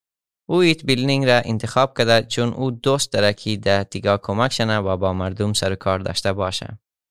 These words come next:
ناتسینت گواهی درسای خود را از کشور خود نیاوردد، کت خو و از او خاطر مجبور شد که گیمناسیت را یک بار دیگه در سوئد بخوانه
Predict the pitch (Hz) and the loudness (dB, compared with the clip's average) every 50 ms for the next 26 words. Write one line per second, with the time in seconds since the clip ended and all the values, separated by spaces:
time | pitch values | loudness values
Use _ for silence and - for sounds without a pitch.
0 | _ _ _ _ _ _ _ _ _ _ _ _ _ _ - 139 147 147 - - | _ _ _ _ _ _ _ _ _ _ _ _ _ _ 2 2 2 2 4 2
1 | 156 151 165 170 160 143 135 135 131 127 127 131 139 139 143 127 113 117 117 - | 4 4 4 2 2 4 4 4 6 6 6 4 4 2 2 4 2 2 2 4
2 | - 123 123 120 120 123 117 117 113 107 107 - - - - - 120 123 120 120 | 4 4 4 2 2 -2 0 2 2 2 2 0 0 -2 -2 -2 0 0 0 0
3 | - - 123 117 120 127 135 131 117 98 95 98 98 98 95 92 95 101 - _ | 0 0 -2 0 2 2 4 4 4 2 0 -2 -4 -4 -2 -4 -4 -4 -6 _
4 | _ _ _ _ - 101 - - - 117 139 160 175 170 143 - 110 110 - - | _ _ _ _ -6 -6 -6 -6 -6 -4 -4 -4 -6 -8 -8 -2 0 0 2 2
5 | 120 117 135 156 - 160 147 - - 151 135 131 127 123 120 123 - 160 156 - | 2 2 0 0 2 2 0 2 0 -2 0 0 0 -2 -2 -4 -4 -4 -2 -2
6 | - 120 113 - 120 110 107 104 104 101 - - 123 117 113 117 110 110 113 113 | -4 -6 -6 -4 -2 -2 0 0 0 -2 0 0 -2 0 0 2 2 2 2 0
7 | 113 - 117 117 117 110 104 110 113 117 143 139 - - - 92 92 - - 95 | 0 2 2 2 2 2 0 -2 0 2 2 2 0 0 -4 -4 -4 -4 -4 -4
8 | 95 95 - - 104 - - 95 101 107 - | -6 -4 -6 -6 -6 -4 -6 -6 -6 -8 -10